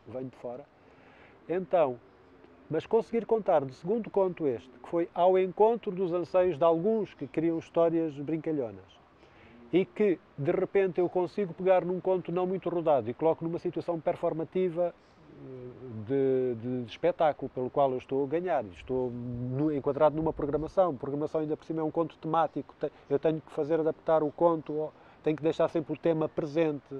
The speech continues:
a água tem que estar clara, portanto eu não posso concentrar só no conto, tenho que deixar que eu, o elemento água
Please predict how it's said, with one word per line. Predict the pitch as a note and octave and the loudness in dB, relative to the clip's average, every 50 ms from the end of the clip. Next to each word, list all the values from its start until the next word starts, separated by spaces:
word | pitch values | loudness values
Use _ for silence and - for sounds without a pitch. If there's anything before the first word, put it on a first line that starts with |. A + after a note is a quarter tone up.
| C3 | -10
a | C3 B2 C3 C#3+ D#3+ | -10 -6 -2 0 2
água | E3 D3+ C#3 D3 | 2 2 2 -2
tem | C#3 - C#3+ C#3 | -2 -2 -4 -6
que | C3 - | -6 -8
estar | - - - C#3+ D3 D3 | -10 -4 -2 -2 -2 0
clara, | - - D3+ D#3 D3+ D3 C3+ C#3 | 0 2 4 4 6 4 4 0
portanto | B2+ - - C3+ A2+ C#3+ | -2 -6 -8 -6 -4 -4
eu | C3+ | -4
não | C#3+ C3+ | -4 -2
posso | - D3+ C#3+ - - | -2 -4 -4 -4 -6
concentrar | - D3 - D3 C3+ - - D3 | -8 -6 -6 -8 -8 -2 -2 -2
só | C#3+ - D3+ C#3+ | 0 0 -2 -4
no | C#3+ C3+ | -4 -4
conto, | - - D#3 C#3+ C3 - - | -2 -2 -2 -2 -2 -6 -8
tenho | - C#3+ C#3+ C#3 | -8 -6 -6 -6
que | - - C#3+ | -6 -8 -6
deixar | C3+ C3 C#3+ C#3 - D#3 D3 C3+ | -2 -2 -2 -2 0 -2 -2 -2
que | - - | -2 -4
eu, | C#3 C#3 C#3 C3+ B2+ A#2 | -2 -2 0 -2 -4 -2
o | C3+ C#3+ | -2 -2
elemento | C#3+ C3 C#3 D3 C#3+ C3 - C#3+ | -2 0 -2 -4 -4 -2 2 2
água | D3 C#3+ C3+ B2 C3 C3 | 2 4 2 0 -2 -4